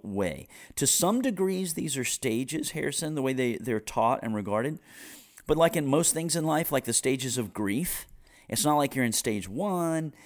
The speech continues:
and then you go on to stage two, and you never do stage one again. Or sta-, you understand that. They overlap to some. It, and so this is more a state, a wise statement from experience, hard-fought experience,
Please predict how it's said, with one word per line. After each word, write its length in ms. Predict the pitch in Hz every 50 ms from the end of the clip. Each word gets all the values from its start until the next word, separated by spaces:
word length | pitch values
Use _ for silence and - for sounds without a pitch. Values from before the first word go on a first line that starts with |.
| - - -
and 140 | - 117 127
then 120 | 139 143 139
you 160 | 127 120 113
go 260 | 104 98 123 127 131
on 160 | 139 147 143 139
to 60 | 131
stage 360 | 123 - - 127 127 113 - -
two, 200 | - 139 131 127
and 120 | 123 113
you 60 | 110 107
never 180 | 117 117 117
do 140 | 107 117 113
stage 320 | 104 - 123 110 104 98 101
one 200 | 98 107 107 101
again. 400 | 98 85 101 104 101 101 98 95
Or 40 |
sta-, 200 | 95 - - - - - - - - _ - - - - - - - - - - - - - - - -
you 180 | 113 110 104 98
understand 420 | 92 90 82 - - 90 85 80
that. 160 | 78 78 - -
They 180 | - 110 110 117
overlap 880 | 139 151 160 160 151 143 123 123 117 107 98 98 98 92 90 - - - - -
to 140 | - - 98
some. 220 | - - 98 80 - - - - - - -
It, 180 | - 131 135 131
and 160 | - 139 135 127
so 140 | - 165
this 240 | 156 147 175 - -
is 100 | 185 147
more 240 | 160 160 180 208 233
a 80 | 151 117
state, 500 | - - - - - 147 120 131 - -
a 80 | - 113
wise 680 | 113 107 95 101 107 110 113 117 120 120 117 120 110 92
statement 920 | - - - - - 87 87 92 - - 78 76 69 - - - - - _ _ _ _ _ _ _ _ _ - - - - - _ _
from 320 | - - 113 104 98 98
experience, 800 | 80 - - - - - - - 117 113 101 87 82 73 - -
hard-fought 540 | - - 110 110 113 104 - - 92 90 -
experience, 720 | - - - - - - 78 76 73 71 - - - -